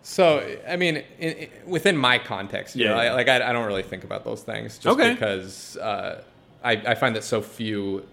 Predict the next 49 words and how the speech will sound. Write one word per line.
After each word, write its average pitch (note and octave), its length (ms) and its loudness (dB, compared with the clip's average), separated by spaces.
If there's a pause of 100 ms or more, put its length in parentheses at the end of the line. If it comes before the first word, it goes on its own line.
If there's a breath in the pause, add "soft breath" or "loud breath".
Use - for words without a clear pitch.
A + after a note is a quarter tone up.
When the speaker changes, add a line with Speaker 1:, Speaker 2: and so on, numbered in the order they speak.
(240)
Speaker 1:
interesting A2+ 520 -4
artists F#2+ 500 -2
are G2 100 -2
engaged F#2 460 -6
in F#2 100 -10
that F2+ 180 -10
kind G2+ 140 -8
of G2 100 -8
thing G2 260 -8
at - 60 -6
Speaker 2:
Of B2 80 2
Speaker 1:
this C#3+ 60 6
Speaker 2:
anything D#3+ 260 4
Speaker 1:
point. D3+ 60 -2
Speaker 2:
that's C#3+ 140 -6
gonna C3+ 140 -2
be C3 80 0
in A2+ 100 0
this A2+ 140 -2
show, G#2 240 -2
is F#2 80 -4
there G#2 80 -4
anything G#2+ 180 -4
that G2+ 60 -4
you'd G2 200 -6
want G2 200 -4
at F#2 60 -8
your E2+ 120 -10
own D2+ 80 -12
home? E2+ 280 -14 (400)
Speaker 1:
Basically D3 400 2
every G#2 260 -2
single F2 260 -8
thing. A#2+ 140 0
Speaker 2:
Really? D3+ 300 6
Speaker 1:
Yeah. B2 300 2 (320)
Speaker 2:
That's - 160 0
cool. F#3+ 220 4
Speaker 1:
<laughs> - 1300 -8
Speaker 2:
If C3+ 100 -4
you F3+ 120 4
could G3 220 2
have E3 360 4
one C3+ 600 -2 (200)
s-, - 280 -6 (180)
nineties C3+ 640 0
or B2+ 120 -2
eighties A#2+ 360 -2
sitcom's G2+ 1000 -6